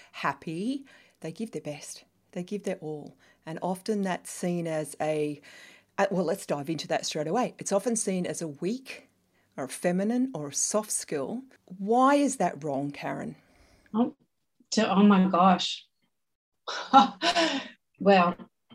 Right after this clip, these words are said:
Speaker 2: may-, even if it was a soft skill, it's so useful. Like, if we see individuals for who they are,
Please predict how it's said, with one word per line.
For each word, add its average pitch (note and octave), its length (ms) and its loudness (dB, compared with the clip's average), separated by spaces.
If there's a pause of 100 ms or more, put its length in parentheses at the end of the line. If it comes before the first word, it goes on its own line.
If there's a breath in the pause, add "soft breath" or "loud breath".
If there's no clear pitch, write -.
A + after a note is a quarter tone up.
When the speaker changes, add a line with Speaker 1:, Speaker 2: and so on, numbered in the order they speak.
(140)
Speaker 2:
may-, A3 480 0
even B3 320 12
if G3+ 140 2
it G3 180 -4
was G3 360 4
a - 140 -6
soft F#3+ 440 -4
skill, - 580 -2
it's F#3 240 -4
so F#3 640 4 (140)
useful. - 720 2 (640)
Like, G3 240 2 (220)
if F#3+ 180 -4
we A#3+ 100 8
see B3+ 480 4
individuals G3 840 2
for - 80 -6
who F#3 220 2
they E3+ 260 0
are, G3+ 420 -4